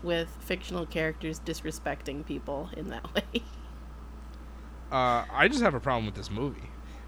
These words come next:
Speaker 1: Well, that too. Uh,
Speaker 2: Um,
Speaker 1: and, uh, you
Speaker 2: we,
Speaker 1: know,
Speaker 2: we get
Speaker 1: he's
Speaker 2: the
Speaker 1: never
Speaker 2: bully
Speaker 1: gonna
Speaker 2: fight.
Speaker 1: know, he's never gonna know,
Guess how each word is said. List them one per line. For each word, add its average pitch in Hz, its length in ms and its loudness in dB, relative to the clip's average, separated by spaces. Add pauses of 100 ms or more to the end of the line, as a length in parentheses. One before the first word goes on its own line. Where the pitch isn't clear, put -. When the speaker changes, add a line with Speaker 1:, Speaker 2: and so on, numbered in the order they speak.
Speaker 1:
Well, 208 120 2
that - 180 0
too. - 300 0 (720)
Uh, 262 420 12
Speaker 2:
Um, - 60 -2 (340)
Speaker 1:
and, 285 520 12
uh, 277 460 12 (1600)
you 277 80 8
Speaker 2:
we, 285 40 10
Speaker 1:
know, 269 600 8
Speaker 2:
we 160 160 8
get 160 120 12
Speaker 1:
he's 262 80 10
Speaker 2:
the - 60 10
Speaker 1:
never 269 160 12
Speaker 2:
bully 247 120 12
Speaker 1:
gonna 269 120 12
Speaker 2:
fight. 262 160 12
Speaker 1:
know, 254 380 10
he's 240 200 2
never 240 200 4
gonna 226 280 4
know, 214 480 2